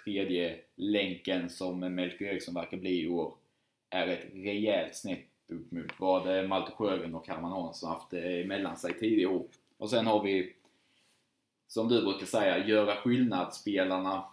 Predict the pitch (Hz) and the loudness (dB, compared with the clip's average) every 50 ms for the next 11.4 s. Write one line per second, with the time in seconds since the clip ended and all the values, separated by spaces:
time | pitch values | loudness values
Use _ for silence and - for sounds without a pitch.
0 | - _ - 92 101 101 101 101 104 104 104 104 104 - 95 - - 101 92 92 | -20 _ -4 0 2 2 4 4 4 4 2 2 2 -2 -4 0 2 2 2 2
1 | 92 - 101 95 92 - 110 107 107 98 87 87 - - - - - - 101 95 | 0 -2 0 0 0 0 0 -2 -2 -2 -4 -4 -6 -8 -8 -8 -6 -2 -2 0
2 | 92 87 85 - 90 87 87 87 85 - - 95 95 95 95 95 92 92 92 - | 0 0 -2 0 -2 -2 -2 -2 -6 -8 -6 -6 -6 -4 -4 -2 -2 -2 -2 -2
3 | - 101 98 95 90 - 101 92 87 85 - - _ - 110 101 92 92 90 92 | -4 -6 -6 -4 -4 -2 -2 -2 -2 -2 -6 -14 _ -4 -2 -2 -2 -2 -4 -4
4 | - 95 87 82 82 - - 90 82 85 - - 95 87 92 90 90 90 87 - | -4 -4 -4 -4 -4 -8 -8 -8 -8 -8 -10 -12 -8 -6 -4 -4 -4 -4 -6 -4
5 | - 95 92 78 78 80 82 82 - - - _ _ _ _ - _ _ - - | -4 -4 -4 -4 -4 -6 -6 -6 -8 -12 -20 _ _ _ _ -20 _ _ -14 -4
6 | - 104 101 104 104 104 95 85 76 - - - _ - 95 95 92 90 87 92 | -2 2 6 8 8 8 8 4 0 -2 -6 -16 _ -8 -6 -4 -2 -2 -2 -2
7 | 92 92 - - - - - 76 69 78 85 85 82 - - _ _ _ _ _ | -2 -2 -4 -6 -10 -10 -8 -6 -4 -2 -2 -2 -4 -6 -16 _ _ _ _ _
8 | _ _ _ _ _ _ _ _ _ - 107 104 - 113 110 110 - - 98 92 | _ _ _ _ _ _ _ _ _ -2 0 2 6 6 6 6 6 2 0 0
9 | - 98 101 95 - - - 107 98 95 90 87 87 87 90 87 82 85 87 90 | 0 0 -4 -4 -4 -4 -4 -4 -2 0 0 0 2 2 2 2 2 0 -2 -2
10 | 101 101 101 98 87 87 80 78 85 - - - - 87 85 85 85 92 92 87 | -2 0 0 0 -2 -4 -6 -6 -10 -12 -16 -12 -8 -6 -6 -4 -2 0 0 0
11 | 82 - - - 87 76 - | 0 0 -2 -4 -4 -4 -4